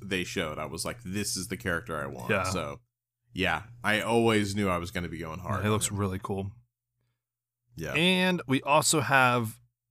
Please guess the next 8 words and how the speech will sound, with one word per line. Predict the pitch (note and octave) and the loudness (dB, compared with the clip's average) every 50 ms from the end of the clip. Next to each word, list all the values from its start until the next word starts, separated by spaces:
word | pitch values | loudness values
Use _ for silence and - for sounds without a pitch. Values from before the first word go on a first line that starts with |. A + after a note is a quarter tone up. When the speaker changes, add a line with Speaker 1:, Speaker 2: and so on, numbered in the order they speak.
| _ _ - | _ _ -2
Speaker 2:
Nilo, | A#2 A2+ A#2+ C3+ D3+ E3+ F3 F3 F3+ F3 F3 F3+ F3+ E3+ - - _ _ _ _ _ - | 2 4 6 8 10 10 10 10 8 8 8 6 4 2 -2 -10 _ _ _ _ _ -2
Nilu, | A2+ A#2 C3 D3 E3+ F3 E3 E3 F3 F#3+ A3 A3+ G#3+ - - - | 2 4 6 6 6 6 6 6 6 6 4 2 -2 -8 -12 -6
Nilo, | B2 A#2+ G#2+ G#2+ G2+ F#2+ F#2+ F#2+ F#2+ F#2 - - | -4 -2 0 0 0 -2 -2 -4 -6 -6 -6 0
one | C#3 D3+ C#3 | 4 4 6
of | A#2+ | 6
the | A#2 G#2+ | 4 4
two. | - B2 A2+ A2 G#2+ G#2 - - _ _ _ - | 4 4 4 4 4 0 -6 -14 _ _ _ -4
Speaker 1:
Nil-, | F2 E2 D#2 D#2+ - | 0 0 0 0 -2